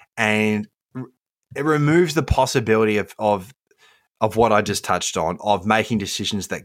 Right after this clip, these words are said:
counter or go against the promises you'd made to yourself. Okay? It's not about being perfect, not at all. Um, and bar a few universal ethical considerations and laws, ultimately you get to decide what's important to you.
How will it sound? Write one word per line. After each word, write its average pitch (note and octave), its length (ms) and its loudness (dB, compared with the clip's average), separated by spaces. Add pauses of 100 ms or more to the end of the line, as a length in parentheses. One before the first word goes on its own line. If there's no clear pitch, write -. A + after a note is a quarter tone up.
(100)
counter A2+ 540 0
or A#2 120 0
go A2+ 240 2
against G#2+ 800 -2 (380)
the G#2+ 80 -2
promises G2 580 -2
you'd G2 220 -4
made F2+ 260 -4
to - 80 -12
yourself. - 540 -14 (420)
Okay? F2+ 300 -8 (520)
It's - 100 -14
not E3 100 6
about G3+ 180 4
being F3+ 180 2
perfect, D3+ 540 0
not C3 140 0
at B2+ 100 2
all. F2+ 320 -2 (400)
Um, G#2+ 500 -2 (140)
and A#2 140 -8
bar C3+ 240 4
a C3 40 0
few B2+ 440 0 (360)
universal B2 1080 2
ethical B2 440 -2
considerations A2 760 0
and G2+ 140 -2
laws, G#2+ 300 0
ultimately B2 480 0
you G2+ 400 0
get A#2 180 -2
to A2+ 80 -8
decide G#2+ 360 0
what's G#2+ 160 -2
important D#3 360 -2
to G2+ 80 -8
you. D#2 180 -10